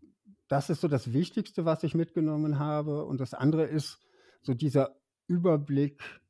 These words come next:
wie du eben schon sagtest, über das Unternehmen, dieses Verständnis, wie ein Unternehmen funktioniert. Natürlich hatten wir Buchhaltungskurse und als, äh, Unternehmer hilft mir das jetzt, meine Bilanz zu,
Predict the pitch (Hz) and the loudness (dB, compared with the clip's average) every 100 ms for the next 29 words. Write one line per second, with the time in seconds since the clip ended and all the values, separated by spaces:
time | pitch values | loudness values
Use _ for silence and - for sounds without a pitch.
0 | _ _ _ - 127 147 147 147 147 - | _ _ _ -6 -4 -2 -2 -2 -4 -2
1 | 139 135 131 - 113 - 127 117 120 - | -2 0 0 -2 -8 -6 -2 -2 -2 -4
2 | - 127 131 123 135 120 104 107 - 110 | -2 2 4 6 4 4 0 -6 -12 -10
3 | 120 - - - _ _ - - - - | -8 -10 -16 -20 _ _ -6 -6 -4 2
4 | 135 160 143 131 - - _ _ _ - | 2 4 0 0 -4 -20 _ _ _ -4
5 | 123 135 127 143 147 123 131 143 139 - | 0 2 2 0 2 4 6 4 4 2
6 | 131 - - 120 139 147 147 - - _ | -4 -2 0 2 2 2 0 -4 -20 _
7 | - _ 127 - 160 151 143 151 135 127 | -20 _ -4 2 2 4 4 4 4 2
8 | 156 - 143 147 135 - - 156 151 139 | -4 -2 -2 0 -4 -4 -4 0 0 0
9 | 139 139 135 127 - - - - 127 135 | 0 -2 -4 -6 -8 -20 -14 -6 -4 0
10 | 135 135 135 147 156 131 147 - 147 139 | 2 4 4 4 4 4 2 0 0 0
11 | 127 131 131 151 131 135 131 123 156 - | 0 -2 -2 -2 0 0 0 0 0 -2
12 | - 156 139 156 | -4 0 2 0